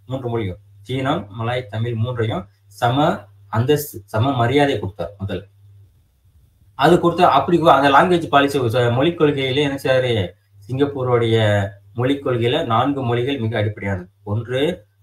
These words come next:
ஆங்கிலம். ஆங்கிலம் வந்து என்னது, எல்லோரோடும் தொடர்பு கொள்வது. இந்த மூன்று இனங்களுக்குள்ள, சீனம், மலாய், தமிழ் மூன்று இனமும் தங்களுக்குள் தொடர்பு கொள்வதற்கு ஆங்கிலம் முக்கியம்.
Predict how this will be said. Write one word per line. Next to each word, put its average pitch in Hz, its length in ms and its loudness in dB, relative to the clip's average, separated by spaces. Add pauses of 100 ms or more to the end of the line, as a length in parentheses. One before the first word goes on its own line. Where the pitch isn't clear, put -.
(140)
ஆங்கிலம். 147 440 -2 (400)
ஆங்கிலம் 131 400 0
வந்து 127 200 -4
என்னது, 117 280 0 (640)
எல்லோரோடும் 160 720 6
தொடர்பு 127 260 -2
கொள்வது. 98 320 -2 (280)
இந்த 117 140 -4
மூன்று 143 340 -2
இனங்களுக்குள்ள, 127 600 -2 (240)
சீனம், 117 500 -2
மலாய், 110 380 0
தமிழ் 117 360 -4 (560)
மூன்று 160 420 2
இனமும் 156 420 0 (240)
தங்களுக்குள் 160 680 0
தொடர்பு 143 320 -2
கொள்வதற்கு 127 400 -4
ஆங்கிலம் 127 420 -2
முக்கியம். 95 380 -8